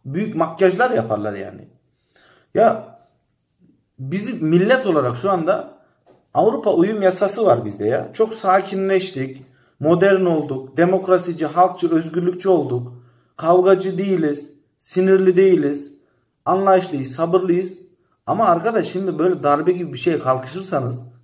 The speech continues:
bu millet birden Avrupa insan hakları, yasaları, maddeleri falan filan derken bunları unutup birden aslına dönüverir ya. Bunlar Osmanlı tokadı var. Bunlar Osmanlı tokadı çaktı mıydı iki seksen uzatırlar yani. Bu,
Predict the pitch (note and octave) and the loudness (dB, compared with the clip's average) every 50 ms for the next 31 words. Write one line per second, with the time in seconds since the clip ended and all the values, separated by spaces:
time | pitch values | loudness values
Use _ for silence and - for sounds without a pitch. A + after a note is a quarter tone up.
0 | _ - B2+ C#3+ E3+ F#3 F3+ F3+ C#3 A#2+ A#2 B2+ D#3 E3+ F3 D3+ B2 A#2 A#2+ - | _ -12 -8 -4 -4 -2 0 0 -2 -2 -2 -4 -2 -2 -2 -2 -4 -4 -4 -4
1 | A#2+ C3+ E3 E3+ D#3+ C#3+ A2 G2+ A#2+ B2 A#2+ D#3 D#3 D#3+ D3+ D3 - B2+ A2 G#2+ | -2 -2 -2 -2 -2 -4 -4 -4 -4 -6 -4 -4 -2 -2 -2 -4 -2 -2 -2 -2
2 | A2 A2 A#2 - - - - C3 C#3+ C#3 - D#3 D3 - A#2 G#2+ G#2+ G#2 G#2 A#2+ | -2 -4 -8 -12 -14 -8 -4 -4 -4 -2 -2 -4 0 0 0 0 0 -2 -4 -4
3 | B2 - - D3+ B2+ G#2 - - - - - C3+ - - - D3 C#3 A2+ G#2+ - | -4 -4 -6 -4 -4 -4 -6 -4 -4 -4 -4 -4 -6 -6 -6 -6 -6 -6 -6 -8
4 | A2 A2+ - B2+ A2 A2+ C#3 D3 C3 G#2+ - - A2+ C3 C#3 B2 - - - - | -8 -8 -8 -10 -8 -6 -6 -4 -4 -4 -4 -4 -6 -6 -6 -6 -10 -14 -18 -20
5 | _ _ _ _ _ _ _ _ _ _ _ - - D#3+ F#3+ D#3+ B2 B2 C3+ A#2+ | _ _ _ _ _ _ _ _ _ _ _ -8 -4 0 0 2 2 0 -2 -2
6 | - - F3 C3 A2 A2 A2 A2+ D3 E3 F3 D3+ A#2 G2+ F#2+ G2 G#2 A2 A#2+ B2 | -6 -6 -6 -4 -4 -4 -4 -4 -2 0 0 0 0 -2 -4 -6 -8 -8 -6 -6
7 | C3 D3 D3+ - - A2 A2 - - D3 D#3+ D#3 - - A#2+ A2+ A2+ B2 B2 D#3 | -6 -4 -4 -6 -6 -8 -8 -8 -6 -6 -6 -6 -6 -10 -8 -6 -4 -4 -2 -2
8 | D3+ A#2 - A#2 C3 D3 D3+ D3 D3 - - - _ _ _ - A2+ A#2+ C#3+ D#3 | -4 -4 -4 -4 -4 -2 -2 -2 -2 -4 -14 -20 _ _ _ -20 -16 -8 -4 -2
9 | D3+ D3 - C#3+ C3+ D#3 D3+ D3+ A#2 - - D3+ D3+ - - G3 F3 D3 C#3+ D3 | -2 -2 -4 -4 -2 -2 -2 -2 -4 -4 -4 -4 -4 -4 -6 -6 -4 -4 -4 -4
10 | F3+ F3+ - - - _ _ _ _ _ - - - G#3 - - E3+ E3 - - | -4 -6 -6 -10 -18 _ _ _ _ _ -20 -16 -12 -10 -6 -4 -6 -6 -6 -6
11 | C#3 A#2+ A#2 A2+ A2+ B2+ B2+ B2 - D3+ D3+ D3+ D3+ C3 A2+ A2 G#2+ G#2+ G2+ G2 | -6 -4 -4 -2 0 -2 -2 -2 -2 -4 0 2 2 2 2 0 -2 -4 -6 -8
12 | G#2+ C#3+ D#3+ E3 - - - | -6 -4 -4 -4 -6 -10 -20